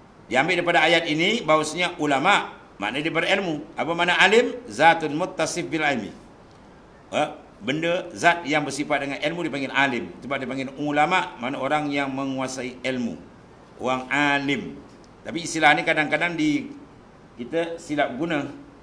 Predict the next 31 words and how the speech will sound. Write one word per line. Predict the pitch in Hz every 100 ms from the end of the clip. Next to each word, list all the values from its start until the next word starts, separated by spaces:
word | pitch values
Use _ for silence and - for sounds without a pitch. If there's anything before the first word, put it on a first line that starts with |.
| - - -
Seorang | - 151 165 156
ni | 175
tak | 160 123
semayang, | 147 160 160 151
tak | - 139 151
puasa, | 156 165 156 147 - - -
kan? | 143 135 113
Kami | 123 147
nakal. | 151 156 156 131 104 - - -
Tiba-tiba | 135 156 165 185
dia | 196 180
berubah. | 175 175 143 120
Rajin | 143 165 180
pergi | 165 165
masjid | 160 160 139
surau. | 147 143 113 113
Orang | 143 143
kampung | 151 160 156
kata, | 127
"Wah, | 127 135 139 135
dia | 131
ni | 135 139
dah | 135 139
alim | 143 147 135
lah." | 135 139 - - - -
Oh, | 98
senang | 113 117 117
now | 143 151
jadi | 151 156
orang | 151 156
alim. | 165